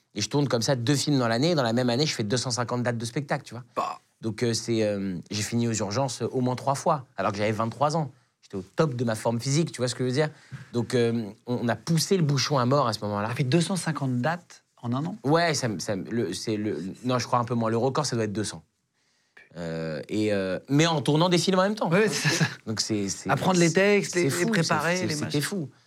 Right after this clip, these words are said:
Speaker 1: Avec du recul, je réalise que je me suis peut-être fait du mal, et, et mal à ma santé aussi, tu vois, à ce moment-là. Et peut-être aussi que j'ai, euh, j'ai,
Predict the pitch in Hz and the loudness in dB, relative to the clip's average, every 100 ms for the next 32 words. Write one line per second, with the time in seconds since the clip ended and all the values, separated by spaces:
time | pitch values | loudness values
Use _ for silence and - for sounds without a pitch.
0 | _ - 139 127 123 120 147 175 113 113 | _ 0 2 2 2 2 2 0 0 0
1 | 135 - 104 101 - - 98 - 104 98 | 0 -4 -6 -6 -8 -10 -14 -8 -8 -2
2 | 160 156 110 104 - 104 98 90 113 117 | 0 0 -2 -4 -4 -4 -4 -4 -2 -2
3 | 113 117 139 143 180 - 117 123 123 113 | -2 -2 -2 0 0 -2 -6 -4 -4 -4
4 | 107 98 - _ _ _ - 120 120 135 | -10 -12 -18 _ _ _ -4 -2 -2 -4
5 | 120 113 139 110 110 104 98 87 - _ | -4 -4 -4 -2 0 2 0 -2 -10 _
6 | _ _ _ _ _ _ _ _ _ _ | _ _ _ _ _ _ _ _ _ _
7 | _ _ _ _ _ _ _ - - 110 | _ _ _ _ _ _ _ -20 -14 -6
8 | 104 | -2